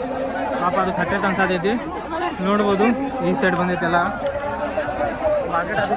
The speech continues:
ಶಾರ್ಟ್. Oh my God. ಹ್ಮ್, ಪಾಪ ಊರಿಗೆ ಹೊತ್ತೈತಿ. ಮತ್ತೆ ಐತ್ಲ ಇಲ್ಲಿ ಯಾರೋ ಕೆಲವೊಬ್ರು ಬಿದ್ರ, ಅವ್ರಿಗೂ ಹತ್ತೈತಿ ನೋಡ್ರಿ. ಬಿತ್ ನೋಡ್ರಿ, ನೋಡ್ರಿ ಎಲ್ಲ ಅಲ್ಲೆಲ್ಲ ಕಲ್ಲೆಲ್ಲ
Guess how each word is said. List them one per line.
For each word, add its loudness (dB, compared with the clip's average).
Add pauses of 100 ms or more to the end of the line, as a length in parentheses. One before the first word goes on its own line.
ಶಾರ್ಟ್. 4 (1600)
Oh 0
my -2 (140)
God. 2 (1600)
ಹ್ಮ್, 0 (160)
ಪಾಪ 2 (100)
ಊರಿಗೆ 0
ಹೊತ್ತೈತಿ. 4
ಮತ್ತೆ 4
ಐತ್ಲ 0
ಇಲ್ಲಿ 4
ಯಾರೋ 4
ಕೆಲವೊಬ್ರು 0
ಬಿದ್ರ, 2 (680)
ಅವ್ರಿಗೂ 6
ಹತ್ತೈತಿ 0
ನೋಡ್ರಿ. 2 (300)
ಬಿತ್ 4
ನೋಡ್ರಿ, 4 (680)
ನೋಡ್ರಿ 4
ಎಲ್ಲ 4 (580)
ಅಲ್ಲೆಲ್ಲ 2 (140)
ಕಲ್ಲೆಲ್ಲ 0